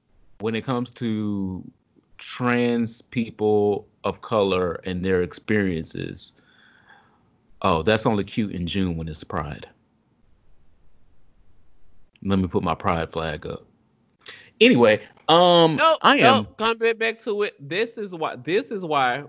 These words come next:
Speaker 2: we say it is so important. If you watch Pose, you've got to tell five friends to watch Pose.
Speaker 1: Yeah.
Speaker 2: So that way, at least two of them will believe in the message and see it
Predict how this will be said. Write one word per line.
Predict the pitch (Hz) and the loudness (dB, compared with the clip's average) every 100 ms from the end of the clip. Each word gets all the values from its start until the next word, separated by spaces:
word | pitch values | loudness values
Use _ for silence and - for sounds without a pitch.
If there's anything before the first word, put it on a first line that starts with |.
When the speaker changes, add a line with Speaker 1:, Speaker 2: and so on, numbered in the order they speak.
| - | -14
Speaker 2:
we | 127 170 202 | -10 -8 -8
say | - 135 113 113 127 _ _ _ _ | -4 -2 -2 -6 -12 _ _ _ _
it | 165 | -4
is | 170 156 | -2 -4
so | 175 170 | -2 -2
important. | 165 170 139 - | -2 -2 -2 -2
If | 127 - | -6 -4
you | 202 | -4
watch | 220 196 - - | 0 0 0 0
Pose, | 185 180 175 175 - _ - _ | 2 2 2 0 -4 _ -20 _
you've | 170 185 127 | 0 0 2
got | 147 151 | 4 4
to | 151 | 2
tell | 139 151 120 110 - - | -8 -2 0 0 -2 0
five | 143 139 139 | 0 0 -2
friends | 127 117 117 | -2 -2 -4
to | 107 | -8
watch | 98 - | -8 -8
Pose. | 104 87 78 - _ - | -4 -4 -4 -10 _ -8
Speaker 1:
Yeah. | 403 | -8
Speaker 2:
So | - 156 | 0 0
that | 139 180 180 | 4 2 4
way, | 175 - | 2 2
at | 147 | 2
least | 151 170 165 | 2 -2 -4
two | - 185 | -2 0
of | 170 | 0
them | 160 156 | 0 2
will | 139 | 0
believe | 120 120 135 139 | 2 0 0 0
in | 127 | 0
the | 113 | 0
message | 104 113 131 139 143 139 | 2 2 2 0 -4 -2
and | 113 107 | -4 -4
see | - - 139 139 | -6 -2 0 2
it | 135 - | 2 0